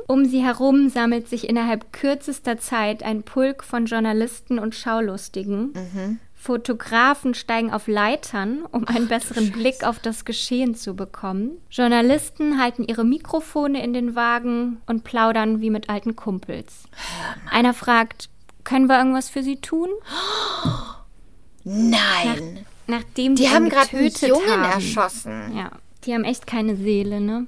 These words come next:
Speaker 2: Also das macht mich noch aggressiver als das Versagen
Speaker 1: Mhm.
Speaker 2: der Polizei.
Speaker 1: Mhm. So, die Polizei setzt nun zivile Kräfte ein, die sich unter die Reporter mischen.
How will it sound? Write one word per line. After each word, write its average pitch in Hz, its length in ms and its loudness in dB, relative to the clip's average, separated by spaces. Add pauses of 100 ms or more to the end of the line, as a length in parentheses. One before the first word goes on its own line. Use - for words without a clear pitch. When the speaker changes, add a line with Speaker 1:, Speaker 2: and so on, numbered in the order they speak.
(120)
Speaker 2:
Also 208 240 0
das 285 220 2
macht 285 220 0
mich 254 240 -2
noch 233 180 2
aggressiver 247 640 -2
als 208 180 0
das 214 200 -6
Versagen 196 420 0
Speaker 1:
Mhm. 196 40 0
Speaker 2:
der 202 80 0
Polizei. 190 800 -6 (140)
Speaker 1:
Mhm. 196 500 0 (280)
So, 202 260 -2 (300)
die 220 180 0
Polizei 233 760 0
setzt 240 400 -2
nun 233 180 4
zivile 233 480 2
Kräfte 254 500 -2
ein, 196 320 2
die 226 100 0
sich 226 200 -4
unter 226 260 0
die 214 140 -2
Reporter 247 600 -2
mischen. 214 560 -2